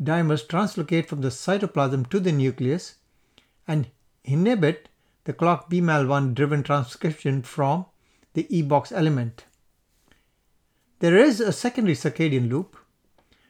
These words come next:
which is driven by E box driven transcription factor,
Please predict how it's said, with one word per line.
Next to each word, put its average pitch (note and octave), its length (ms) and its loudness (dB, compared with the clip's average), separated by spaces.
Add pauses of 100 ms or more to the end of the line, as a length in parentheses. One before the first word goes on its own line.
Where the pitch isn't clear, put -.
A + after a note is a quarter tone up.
(120)
which D3+ 180 -4
is D3 60 0
driven D#3+ 360 2
by C3+ 440 0 (420)
E F#3 100 0
box E3 320 2
driven C#3+ 360 0
transcription C#3 840 -4 (760)
factor, C#3+ 540 -2